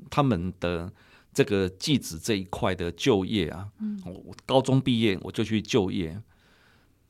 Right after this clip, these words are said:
Speaker 1: 就是所谓的蓝领阶级啊，
Speaker 2: 对。
Speaker 1: 在社会上是很受重视的。第一个，他们的薪资非常的好，第二，他们的生活的品质也好。
Speaker 2: 嗯。
Speaker 1: 所以每个人会觉得说，我，我适合做学术研究的，我就去读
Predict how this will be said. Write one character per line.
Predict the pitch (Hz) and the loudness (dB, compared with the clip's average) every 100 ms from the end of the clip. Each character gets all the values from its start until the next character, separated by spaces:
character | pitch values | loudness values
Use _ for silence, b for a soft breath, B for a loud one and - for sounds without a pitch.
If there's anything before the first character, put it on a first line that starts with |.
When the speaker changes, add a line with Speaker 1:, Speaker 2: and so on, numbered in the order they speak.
| - | 4
Speaker 1:
就 | 151 | 6
是 | 127 107 82 - - | 6 0 -6 -16 -12
所 | - 120 | 4 8
谓 | 113 | 8
的 | 117 | 8
蓝 | 110 101 131 | 6 8 8
领 | 98 92 | 6 2
阶 | 101 98 | 0 0
级 | - 78 - | -2 -8 -10
啊， | 98 98 | -12 -14
Speaker 2:
对。 | - 202 185 - - | -14 -14 -16 -8 8
Speaker 1:
在 | 151 | 10
社 | - 165 | 10 10
会 | 135 120 | 12 10
上 | 123 | 8
是 | 113 120 | 6 6
很 | 87 85 | 4 4
受 | 113 95 | 6 6
重 | 107 87 | 6 4
视 | - 90 | 4 2
的。 | 82 | 0
第 | 87 147 | 6 8
一 | |
个， | 123 | 10
他 | 123 | 8
们 | 117 | 8
的 | 95 | 6
薪 | - 107 | 6 4
资 | 107 101 | 6 6
非 | 113 | 6
常 | 98 80 | 6 4
的 | 78 | -2
好， | 78 76 113 - b b b | -4 -8 -10 -14 b b b
第 | 139 | 8
二， | 127 | 8
他 | 131 | 8
们 | 107 | 6
的 | 95 | 4
生 | - 117 | 6 6
活 | 98 | 6
的 | 87 | 0
品 | - 82 78 | -2 -4 -6
质 | - | -6
也 | 80 80 | -6 -8
好。 | 82 - 107 143 | -10 -12 -12 -6
Speaker 2:
嗯。 | 196 185 185 175 - | -6 -6 -8 -12 -2
Speaker 1:
所 | - | 4
以 | 160 | 4
每 | 117 107 | 6 2
个 | 104 | 4
人 | 95 95 | 2 2
会 | 127 | 2
觉 | 104 | 2
得 | 95 | 0
说， | 92 104 - - - | 0 -4 -6 -12 -10
我， | 90 - | -10 -6
我 | 101 | -6
适 | - 135 | 2 2
合 | 90 | 2
做 | 92 120 95 | -2 2 2
学 | 90 92 | 0 -4
术 | 92 117 98 | 0 0 0
研 | - 95 90 | -2 -2 0
究 | 113 | 2
的， | 95 | 2
我 | 82 | 0
就 | 85 | -6
去 | 95 98 | -4 -4
读 | - 76 78 90 | -4 -6 -4 -6